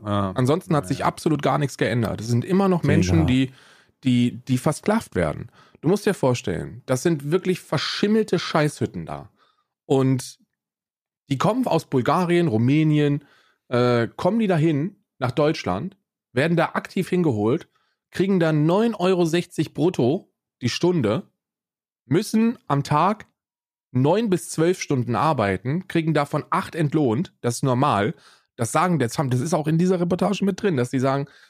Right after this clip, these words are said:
Speaker 2: dass sie einfach sagen so, „Nee, du, also du, also neun Stunden sind normal, zehn Stunden sind erwünscht. Aber
Speaker 1: Mhm.
Speaker 2: acht Stunden werden bezahlt, wenn,
Speaker 1: Mhm.
Speaker 2: wenn's gut läuft.“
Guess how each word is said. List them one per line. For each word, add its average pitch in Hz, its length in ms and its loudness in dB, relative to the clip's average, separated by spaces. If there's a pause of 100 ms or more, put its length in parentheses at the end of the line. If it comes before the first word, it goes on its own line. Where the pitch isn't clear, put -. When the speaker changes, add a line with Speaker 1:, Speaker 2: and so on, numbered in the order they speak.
Speaker 2:
dass 127 100 -8
sie 143 120 -2
einfach 190 240 0
sagen 160 340 0
so, 139 200 0
„Nee, 127 260 0
du, 123 140 0
also 110 280 0
du, 101 280 0
also 95 200 -2
neun 110 320 2
Stunden 131 320 -2
sind 120 180 -2
normal, 117 460 0
zehn 139 240 -2
Stunden 135 300 -2
sind 131 160 2
erwünscht. 113 540 -2 (600)
Aber 113 200 2
Speaker 1:
Mhm. 202 60 4
Speaker 2:
acht 87 140 0
Stunden 135 340 0
werden 127 240 2
bezahlt, - 540 -4 (340)
wenn, 101 260 2
Speaker 1:
Mhm. 87 100 -2
Speaker 2:
wenn's 113 240 0
gut 120 200 0
läuft.“ - 380 -10